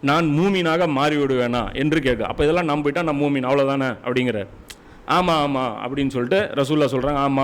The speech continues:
அப்படிங்கிறாங்க. அதற்கு அந்த மனிதர் என்ன சொல்றாரு? "ஆமா, உண்மைதான்" அப்படிங்கிறார். மறுபடியும் அதே சொல்றாரு.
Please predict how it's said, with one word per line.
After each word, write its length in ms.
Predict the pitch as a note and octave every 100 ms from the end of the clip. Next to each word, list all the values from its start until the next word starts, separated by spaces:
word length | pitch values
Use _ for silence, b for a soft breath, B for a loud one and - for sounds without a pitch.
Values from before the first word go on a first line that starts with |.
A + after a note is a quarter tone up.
| C3
அப்படிங்கிறாங்க. 400 | A#2 A#2+ G#2+ G2 B B B
அதற்கு 360 | C#3 E3+ G3 F3+
அந்த 180 | F3+ E3
மனிதர் 260 | D#3+ E3 D3+
என்ன 100 | C#3
சொல்றாரு? 260 | C3 A#2 C3
"ஆமா, 160 | C#3
உண்மைதான்" 520 | B2+ C#3+ C3+ A#2+ A#2+ G2+
அப்படிங்கிறார். 360 | A#2 A#2 G#2 A2
மறுபடியும் 400 | D3+ E3+ F#3 D3
அதே 200 | D#3+ F#3
சொல்றாரு. 360 | D#3+ C#3+ G#2+